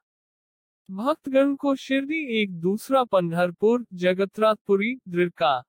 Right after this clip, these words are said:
बनारस, काशी, महाकालेश्वर तथा गोकर्ण महाबलेश्वर बन गई।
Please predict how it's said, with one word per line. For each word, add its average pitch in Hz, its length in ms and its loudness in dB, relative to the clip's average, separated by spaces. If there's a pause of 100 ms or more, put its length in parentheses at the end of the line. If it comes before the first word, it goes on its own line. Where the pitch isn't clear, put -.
(120)
बनारस, 202 560 2
काशी, 233 600 -2
महाकालेश्वर 220 920 0
तथा 208 380 0
गोकर्ण 196 580 0
महाबलेश्वर 202 840 0
बन 170 300 0
गई। 123 280 -10